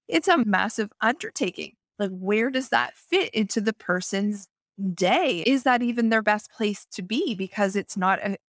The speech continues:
a cure-all. And I'm just choosing one of the social media platforms. If you want to, I'm sure the most recent version of that is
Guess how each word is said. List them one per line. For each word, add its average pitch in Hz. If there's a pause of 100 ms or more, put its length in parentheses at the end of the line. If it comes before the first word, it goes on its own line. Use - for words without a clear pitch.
a 208
cure-all. 233
And 208
I'm 240
just 233
choosing 185
one 180
of 180
the 175
social 160
media 160
platforms. 165
If 220
you 175
want 208
to, 208
I'm 202
sure 208
the 208
most 208
recent 214
version 208
of 202
that 208
is 220